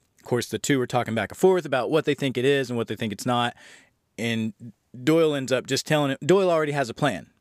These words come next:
Y-, and, you know, uh, unbeknownst to Brom, that he's already walking around and he's already looking for something.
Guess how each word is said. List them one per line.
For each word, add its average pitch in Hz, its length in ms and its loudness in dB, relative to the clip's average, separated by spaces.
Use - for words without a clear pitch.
Y-, 131 200 0
and, 120 240 -4
you 131 120 -2
know, 107 280 -4
uh, 123 180 -6
unbeknownst 143 560 0
to 113 60 -6
Brom, 117 300 0
that 107 180 -4
he's 143 140 2
already 151 180 6
walking 135 300 0
around 120 360 0
and 131 120 0
he's 185 160 4
already 139 240 2
looking 127 260 -2
for 90 140 -8
something. - 300 -10